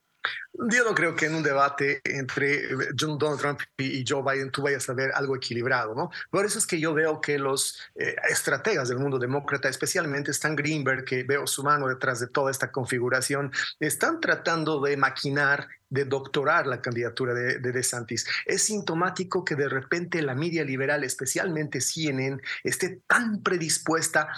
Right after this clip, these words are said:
a que, eh, de, de repente Ron DeSantis aparezca como el candidato republicano. Hay de por sí una configuración de comunicación política que te dice que a gritos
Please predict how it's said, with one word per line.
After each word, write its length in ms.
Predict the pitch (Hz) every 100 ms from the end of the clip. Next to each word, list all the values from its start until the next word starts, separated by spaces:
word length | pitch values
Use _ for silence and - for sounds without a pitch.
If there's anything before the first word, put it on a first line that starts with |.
| -
a 180 | - 143
que, 240 | 139 151 156
eh, 380 | 165 160 151 113
de, 380 | 190 170 147 139
de 160 | 131
repente 520 | 139 139 - 175 131 135
Ron 220 | 147 139
DeSantis 380 | 127 135 123 120
aparezca 380 | - 120 -
como 220 | 110 131 117
el 80 |
candidato 500 | 110 113 113 117 -
republicano. 760 | 110 113 - 107 110 143 135 113 - - -
Hay 340 | 147 165 180
de 100 | 135
por 260 | 131 139 123
sí 400 | - 277 147 151
una 200 | 147 139
configuración 580 | 135 123 131 127 123 143
de 80 | 139
comunicación 460 | 139 127 131 151
política 460 | 131 135 135 131 127
que 160 | - 131
te 220 | 139 135
dice 400 | 165 185 160 151
que 120 | 143
a 40 |
gritos 540 | 123 156 233 - 165